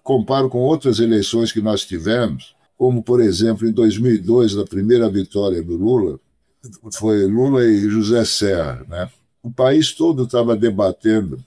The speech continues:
os problemas nacionais. Nós tínhamos uma equipe, um grupo, né, de, preparando o programa de governo, o P S D B também tinha, e ali o Brasil alcan-, alcançou, acho que um momento muito, muito rico da nossa história, muito democrático,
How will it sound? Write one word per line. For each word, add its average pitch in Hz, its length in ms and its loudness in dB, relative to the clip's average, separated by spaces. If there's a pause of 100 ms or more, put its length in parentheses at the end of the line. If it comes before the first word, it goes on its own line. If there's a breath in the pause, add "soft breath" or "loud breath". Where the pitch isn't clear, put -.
(240)
os 110 120 -8
problemas 101 640 -2
nacionais. 98 640 -2 (360 soft breath)
Nós 127 240 -2
tínhamos 123 320 0
uma 110 160 2
equipe, 120 440 0
um 98 120 0
grupo, 107 440 -2
né, 107 200 0
de, 82 240 -8 (300)
preparando 110 480 0
o 95 60 -12
programa 101 340 -4
de 98 80 -10
governo, 113 560 0 (100)
o - 80 -16
P - 140 -4
S 110 220 0
D 104 100 2
B 101 160 2
também 107 400 -2
tinha, 123 480 -4 (240)
e 117 100 4
ali 120 200 4
o 143 40 2
Brasil 135 440 2
alcan-, 127 400 -2 (100)
alcançou, 117 640 0
acho 113 140 0
que - 80 -6
um 117 60 -2
momento 113 480 0
muito, 123 520 -2 (420 soft breath)
muito 135 300 0
rico 127 320 2
da 98 160 -2
nossa 101 320 -2
história, 87 540 -6
muito 98 320 -6
democrático, 110 840 -2